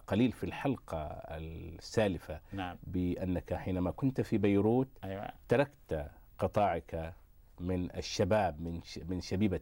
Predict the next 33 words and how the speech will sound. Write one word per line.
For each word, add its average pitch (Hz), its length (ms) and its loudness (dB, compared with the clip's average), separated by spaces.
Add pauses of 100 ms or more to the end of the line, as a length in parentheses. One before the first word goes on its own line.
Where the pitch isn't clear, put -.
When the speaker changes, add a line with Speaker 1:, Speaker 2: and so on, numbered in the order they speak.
Speaker 1:
بلدك 87 640 0 (220)
Speaker 2:
مم. 117 260 2 (380)
Speaker 1:
البحرينية، 92 1000 2
Speaker 2:
مم. 95 280 -10
Speaker 1:
فإذا 92 400 4
بك 95 440 0 (360)
تلتحق - 460 0 (500)
Speaker 2:
مم. 92 220 -4
Speaker 1:
بطالب 101 920 2
سعودي، 104 680 0
Speaker 2:
مم. 101 180 -6 (300)
Speaker 1:
آه، 104 260 -2
حتى - 320 2
تحقق - 420 0
منطق 190 300 0
المغايرة 113 480 4
هذا. 80 300 -8 (160)
Speaker 2:
نعم. 95 260 -6 (580)
يعني 139 280 2
أنا 196 340 4
أحب - 260 2
أن 139 160 0 (120)
أستمع 160 500 0
إلى 127 160 4
الآخر. 107 420 0 (640)
يعني 104 520 2
لا 117 340 6
أحب 113 320 -2
التغاير 113 580 2
من، 98 240 -4
من 98 140 -6
أجل 113 220 -4
التغاير، 107 560 2